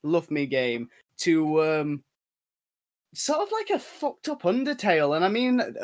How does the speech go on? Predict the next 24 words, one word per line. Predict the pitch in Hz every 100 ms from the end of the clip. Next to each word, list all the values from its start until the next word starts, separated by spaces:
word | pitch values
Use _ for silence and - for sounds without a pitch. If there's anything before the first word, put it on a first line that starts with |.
| - - -
fucked | 254 -
up | 240
Undertale | 226 214 226 208
in | 202
the | 185
sense | 202 185 -
that | -
it's, | 170 190
like, | 175 -
very | 190 185 175 165 156 _ _ _ -
fourth | 190 190 175
wall | 160 175 185
breaking, | 147 151 135 135 143 127
and | 131
it's | 123 -
like, | 139 131 131 -
you | 147
know, | 131 123 120
it's, | 147 131 - -
it | 151 131
addresses | 151 160 147 139 -
you | 147 160
a | 147
lot. | 120 120